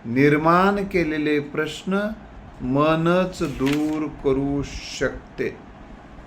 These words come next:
एखाद्याची वैचारिक उंची नाही, अरे त्याची, त्याची काय वैचारिक उंची आहे का असं काही जण म्हणतात. त्याची वैचारिक उंची नाही असं जे म्हणतात,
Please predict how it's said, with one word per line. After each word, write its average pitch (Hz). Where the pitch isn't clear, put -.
एखाद्याची 285
वैचारिक 302
उंची 262
नाही, 196
अरे 131
त्याची, 165
त्याची 156
काय 160
वैचारिक 147
उंची 151
आहे 135
का 135
असं 127
काही 120
जण 113
म्हणतात. -
त्याची 143
वैचारिक 156
उंची 156
नाही 131
असं 135
जे 117
म्हणतात, 107